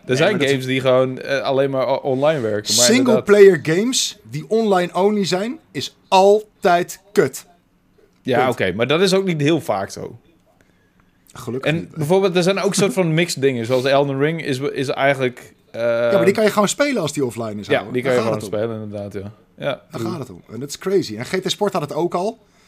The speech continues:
Speaker 1: Alleen in G T Sport kon je nog best wel wat doen als die server offline was. Maar in G T zeven kan je echt pretty much niks doen. It's crazy.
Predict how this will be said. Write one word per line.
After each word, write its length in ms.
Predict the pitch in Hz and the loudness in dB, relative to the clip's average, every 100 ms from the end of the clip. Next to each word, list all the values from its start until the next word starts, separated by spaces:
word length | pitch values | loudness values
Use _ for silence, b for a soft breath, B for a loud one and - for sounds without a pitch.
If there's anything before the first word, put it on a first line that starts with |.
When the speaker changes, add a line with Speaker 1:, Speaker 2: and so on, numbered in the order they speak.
| b b | b b
Speaker 1:
Alleen 260 | 147 147 | -4 -2
in 80 | 156 | -4
G 60 | 151 170 | -6 -6
T 100 | 156 | -8
Sport 280 | - 185 185 | -6 -6 -4
kon 140 | 170 | -6
je 60 | 160 | -4
nog 180 | 151 - - 104 | -6 -10 -14 -6
best 200 | 156 156 | -4 -2
wel 180 | 143 | -2
wat 200 | 127 123 | 0 -4
doen 200 | 120 151 | -4 -6
als 140 | 175 - | -6 -8
die 100 | 139 | -10
server 320 | 160 147 127 | -4 -4 -4
offline 320 | 131 123 131 135 | -6 -6 -6 -8
was. 160 | 175 - _ b b b | -12 -18 _ b b b
Maar 100 | - | -16
in 60 | 107 | -10
G 140 | 135 127 | -8 -8
T 60 | 113 | -6
zeven 260 | 120 107 | -6 -6
kan 120 | 101 95 | -10 -16
je 60 | |
echt 200 | 87 98 _ _ | -16 -18 _ _
pretty 200 | 101 104 | -14 -12
much 240 | 107 101 - b b | -12 -14 -20 b b
niks 300 | - 110 120 | -12 -10 -10
doen. 180 | 98 82 - _ _ | -12 -18 -20 _ _
It's 100 | - | -20
crazy. 320 | - 85 87 | -16 -16 -16